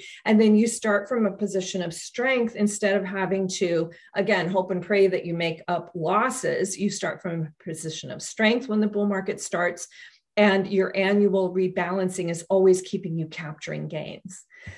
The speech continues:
But the, what was good in the dot-com and the Great Recession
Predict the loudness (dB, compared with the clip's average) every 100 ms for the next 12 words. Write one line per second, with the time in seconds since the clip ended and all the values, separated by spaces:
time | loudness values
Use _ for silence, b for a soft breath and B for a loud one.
0 | B B -2 2 2 0 -2 -12 _ _
1 | _ _ _ _ 2 2 2 0 2 2
2 | 4 2 2 4 6 6 4 4 4 6
3 | 4 2 0 -4 -6 -6 -2 0 2 0
4 | 4 4 4 0 -4 -4 -2 0 -2 -8